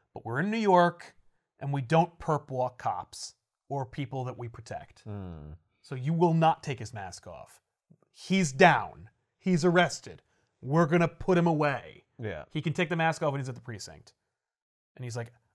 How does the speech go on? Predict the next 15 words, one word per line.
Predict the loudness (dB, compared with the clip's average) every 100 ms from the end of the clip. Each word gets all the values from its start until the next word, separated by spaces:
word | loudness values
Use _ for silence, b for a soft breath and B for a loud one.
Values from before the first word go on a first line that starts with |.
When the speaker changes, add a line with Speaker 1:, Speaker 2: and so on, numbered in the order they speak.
| _
Speaker 1:
"I | 0 2 2
don't | -2 -4
even | -6 -8 -8
understand | -8 -8 -12 -20 -20 -20
you | -20
people." | -20 -20 -20 -20 -4
Speaker 2:
<laughs> | -4 -4 -10 -20 _ _ _ -4
Speaker 1:
New | 0
York | 2 4
boys | 4 2
should | 2
have | -2
their | -4
heads | -6 -10 -12
checked. | -16 -16 -16 -20